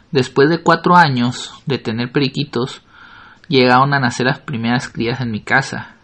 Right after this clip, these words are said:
<laughs> Fue algo emocionante. Después de que me regalaron esa pareja,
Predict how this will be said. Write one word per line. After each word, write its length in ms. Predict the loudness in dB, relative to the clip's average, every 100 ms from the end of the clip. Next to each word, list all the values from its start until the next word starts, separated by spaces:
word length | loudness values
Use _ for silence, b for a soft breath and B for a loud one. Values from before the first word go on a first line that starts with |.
| _
<laughs> 260 | -6 -4 -4
Fue 220 | 0 0
algo 340 | 2 2 2 0
emocionante. 840 | -2 -4 -6 -4 -4 -6 -10 -18 B B B B B B B _
Después 400 | 2 2 4 4
de 140 | 4 2
que 120 | 2
me 100 | 2
regalaron 500 | 2 4 4 4 2
esa 260 | 0 -2
pareja, 520 | 0 0 0 0 -2